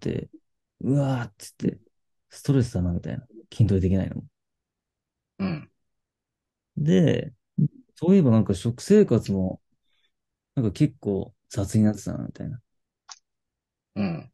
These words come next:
Speaker 1: あ、なんか別に、ケンタッキー食えばいいや、みたいなさ。ジャンクフード食ったりさ。
Speaker 2: はい。
Speaker 1: そんで、プラスなんか仕事もなんか多くて、
Speaker 2: うん。
Speaker 1: うわ、みたいな。これ一個ずつ、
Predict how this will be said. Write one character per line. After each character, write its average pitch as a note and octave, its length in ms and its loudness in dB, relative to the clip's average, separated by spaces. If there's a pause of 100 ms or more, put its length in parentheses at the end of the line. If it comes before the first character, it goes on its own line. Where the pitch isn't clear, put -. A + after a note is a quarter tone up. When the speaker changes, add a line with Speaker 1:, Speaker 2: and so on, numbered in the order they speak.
(120)
Speaker 1:
あ、 G#2+ 100 -2
な A2 100 0
ん G#2 60 -2
か F2+ 260 -6 (100)
別 F#2 240 -4
に、 F#2+ 300 -2 (840)
ケ - 100 -2
ン F2+ 60 2
タ G#2 100 0
ッ - 40 -4
キ - 120 -8
ー - 40 -4
食 - 120 -4
え F2+ 60 0
ば E2+ 120 -4
い E2+ 40 -4
い - 20 -6
や、 E2 80 -6
み E2 120 -10
た - 100 -16
い - 40 -12
な - 80 -14
さ。 - 260 -16
ジ - 100 -4
ャ F#2+ 60 0
ン G2 60 -2
ク F#2 60 -8
フ G2+ 100 -2
ー - 20 2
ド F2 80 -4
食 - 120 -8
っ - 40 -18
た - 100 -8
り E2 80 -6
さ。 - 120 -12 (1200)
Speaker 2:
は G#2 200 -2
い。 - 100 -12 (560)
Speaker 1:
そ - 200 0
ん D3+ 160 6
で、 D3+ 120 4
プ B2 160 -4
ラ C3 140 4
ス B2+ 180 0
な A2+ 120 4
ん G2 60 0
か F#2+ 80 -6
仕 F#2+ 140 -10
事 F#2+ 200 -4
も F#2 120 0
な F#2 120 0
ん F#2 60 -2
か - 120 -6
多 - 100 -6
く - 260 -2
て、 F#3+ 60 0 (520)
Speaker 2:
う G2+ 80 -2
ん。 - 20 2
Speaker 1:
う G2 40 4
わ、 G2 140 2
み F#2+ 100 -4
た F2 80 -4
い - 60 -6
な。 - 160 -10
こ - 180 -4
れ G#2+ 100 2
一 A#2 180 -2
個 B2+ 140 2
ず D3 120 0
つ、 - 340 -2